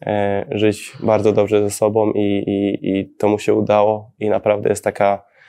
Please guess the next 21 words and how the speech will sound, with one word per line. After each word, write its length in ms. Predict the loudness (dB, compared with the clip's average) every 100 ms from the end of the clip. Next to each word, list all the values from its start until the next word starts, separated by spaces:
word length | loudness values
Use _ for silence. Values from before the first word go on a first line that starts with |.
| _ _
bardzo 320 | 0 2 2
rodzinna 680 | 2 2 2 2 4 2 0
atmosfera 600 | -2 -2 -2 0 2 0
w 80 | 0
klubie 400 | 0 4 2 0 _ _ _ _ _
i 260 | -2 0 -2 -2
też 160 | 0 2
na 120 | 2
pewno 320 | 2 2 0
to, 640 | 2 0 0 -2 -4 -6 -10 -16 -18 _ -20 -8
to 100 | 0
ma 180 | 2 2
duży 340 | 2 2 2
wpływ 320 | 0 0 2
na 160 | 4 2
to, 300 | 2 0 2
jak 320 | 0 -2 -4
wyglądamy 460 | 0 2 4 4 2
potem 280 | 0 -2 -2
na 80 | -2
boiskach. 520 | -4 -8 -12 -20